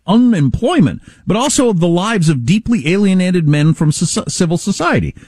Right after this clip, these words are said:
And that's where you get all these deaths of despair and all the various things going on. And, um, and, you know,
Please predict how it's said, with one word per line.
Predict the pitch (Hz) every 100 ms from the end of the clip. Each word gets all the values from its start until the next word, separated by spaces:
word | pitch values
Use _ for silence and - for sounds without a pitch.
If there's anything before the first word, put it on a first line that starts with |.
| _
And | 104
that's | 117 -
where | 127
you |
get | 110
all | 107
these | 110 113
deaths | 104 92 87 98
of | 98
despair | 127 - - 60 90 156 _ _ _ _ _ _ _ _
and | 82
all | 87
the | 80
various | 78 76 73
things | - 73 73
going | 80 73 62
on. | 65 95 160 -
And, | 82 78 73
um, | 73 73 69 67 -
and, | 90 82 80 73
you | 82
know, | 85 78 73